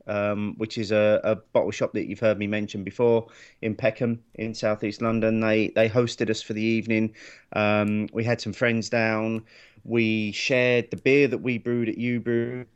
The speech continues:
with, with those friends, and we drank a couple of other beers as well. Now, I, I'm being purposely cagey here because you will hear the results of our live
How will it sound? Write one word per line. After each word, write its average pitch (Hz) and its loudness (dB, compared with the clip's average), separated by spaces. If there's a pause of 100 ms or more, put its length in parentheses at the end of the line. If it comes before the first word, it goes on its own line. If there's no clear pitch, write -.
with, 117 -2
with 85 -6
those 117 4
friends, 113 -2
and 110 -6
we 107 -6
drank 110 -2
a - -20
couple 101 -4
of 95 -4
other 98 0
beers 95 -2
as 92 -12
well. 104 2
Now, 104 0 (400)
I, 127 4
I'm 127 4
being 131 4
purposely 151 2
cagey 113 0
here 117 0
because 113 -4 (300)
you 123 -4
will 131 2
hear 160 4
the 139 2
results 131 0 (100)
of 120 -2
our 110 0
live 113 0